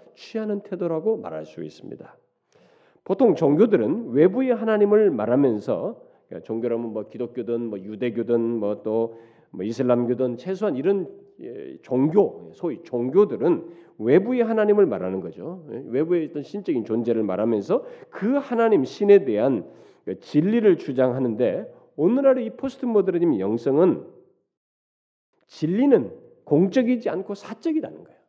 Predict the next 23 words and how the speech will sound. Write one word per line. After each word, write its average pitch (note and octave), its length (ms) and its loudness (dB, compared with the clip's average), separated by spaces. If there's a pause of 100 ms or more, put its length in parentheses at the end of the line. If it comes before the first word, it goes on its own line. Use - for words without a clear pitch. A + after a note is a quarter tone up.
(200)
진리라는 D#3+ 500 -4
것은 E3 360 -10
우리의 D#3 240 -6
개인적인 C#3 340 -4
사적이라는 F3 480 -4
거예요. - 200 -20
그 B2 80 -4
절대적인 C#4 560 4
것이 C4+ 160 -4
아니고 D3+ 360 -4 (220)
개인주의적인 B3+ 800 2
것이라고 A3+ 540 -4
생각을 G#2 420 -6
하는 G#2 220 -10
것입니다. - 480 -16 (580)
그리고 D3+ 280 2
진리 F#3 440 0
여부는 D3 460 6 (180)
심리적인 C#4 800 0
치료 D4 380 -6
효과가 A#3+ 360 -2
있느냐에 B3+ 720 2
따라서 C#4+ 680 0